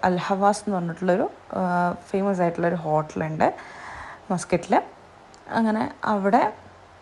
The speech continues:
പിന്നെ അവിടെ നിർത്തി. അവിടെ നിന്നാണ് നമ്മൾ റൂവിയിലാണ് കേട്ടോ ഈ ഒരു, ആ, അൽ ഹവാസ് വരുന്നത്. അവർക്ക് ഒരുപാട് ഔട്ട്ലെറ്റ് ഉണ്ട്. അപ്പോൾ ഇവിടുത്തെ ഷവായി വണ്ടർഫുൾ ഷവായാണ്. അത് കഴിക്കേണ്ട ഷവായാണ്.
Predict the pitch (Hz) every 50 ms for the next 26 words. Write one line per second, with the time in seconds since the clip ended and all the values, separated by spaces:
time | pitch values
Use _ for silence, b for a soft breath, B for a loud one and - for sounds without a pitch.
0 | - - - - - - - - - - - - - - 208 196 190 185 180 180
1 | 180 175 175 175 - - - 196 185 180 175 196 202 196 175 175 170 170 - -
2 | - - - - - - - - - 214 190 185 185 190 202 190 180 180 185 185
3 | 180 175 175 - - 202 208 208 220 220 240 269 247 180 165 - 160 156 175 170
4 | 156 160 160 165 170 170 165 - - - - - - 175 165 - - 170 170 156
5 | 165 160 156 160 - - 175 165 - - - - - - - - - - - -
6 | - - 247 254 262 240 220 208 208 208 220 208 175 160 156 156 - - 160 165
7 | 170 170 165 165 165 190 262 - - - - - - - - - - 277 269 240
8 | 214 240 254 254 277 262 - - 185 180 175 175 175 185 214 226 208 185 175 -
9 | - - - 185 - - - - 220 233 - 220 226 208 208 196 180 180 175 165
10 | 170 170 170 - 196 180 175 180 180 180 - 226 220 233 208 185 170 160 160 160
11 | 165 170 165 165 165 233 277 B B B